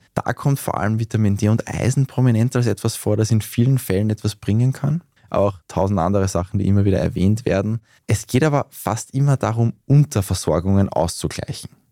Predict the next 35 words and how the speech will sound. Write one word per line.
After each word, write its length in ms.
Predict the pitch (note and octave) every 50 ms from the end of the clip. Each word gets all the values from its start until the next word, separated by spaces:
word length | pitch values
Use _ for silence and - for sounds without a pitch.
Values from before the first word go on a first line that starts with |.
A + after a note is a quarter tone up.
| _ -
Also 300 | A2 A2+ G#2+ A#2 - - _ _ _
sich 220 | - - - B2+ B2
jetzt 180 | C#3+ - -
einfach 320 | - G#2 A#2+ - B2+ B2 -
Eisen- 280 | - - E2 B2+ C3+ C3+
und 120 | B2 A#2
Folsäurekapseln 760 | - - B2 C3 B2+ C3 B2 A#2+ - - - G#2 - - A2+
reinzuballern, 760 | G2 - G#2+ G#2+ - - - - - G#2 G#2+ A2 B2 B2+ B2 -
das 240 | - A2+ A2+ B2 -
wird 320 | A#2+ B2 C#3 C#3 - - -
nichts 240 | A#2+ A#2 - -
ändern, 480 | - - A2+ C#3+ C#3 G#2+ G#2+ A2 A2+ G2+
wenn 160 | G#2+ G#2+ A2
du 80 | A#2 A#2
nicht 180 | A#2 A2+ -
vorher 600 | - - - A2 A#2+ C3+ A2+ G#2 F#2 G2 A2+ - - _ _
eine 180 | G2+ G#2 A2
Unterversorgung 640 | A#2+ C#3+ C#3+ - A2+ - G2 - - D#2 D#2 D#2+ D#2
damit 320 | D2+ - - E2+ D#2 - -
hattest. 460 | - - - - - - - - - _ _ _ _ _
Und 260 | A#2+ A2 G#2 F#2+ -
das 140 | G#2+ G2+ -
Problem 320 | - G2 F2+ G2 G#2+ C3
ist 140 | C#3+ - -
dann 80 | A2
halt, 180 | G2+ G2+ F2+ -
dass 100 | - F2
man 100 | G2+ F#2+
viele 200 | - - F#2 F#2+
Nährstoffe, 420 | F2+ E2 F2+ A2+ - - F2 -
wie 120 | - D#2+ F2
zum 120 | - -
Beispiel 280 | D2 D#2 E2 - - -
auch 100 | - - -
Eisen, 460 | - - F2+ G2+ G#2 F#2+ F#2+ G2 -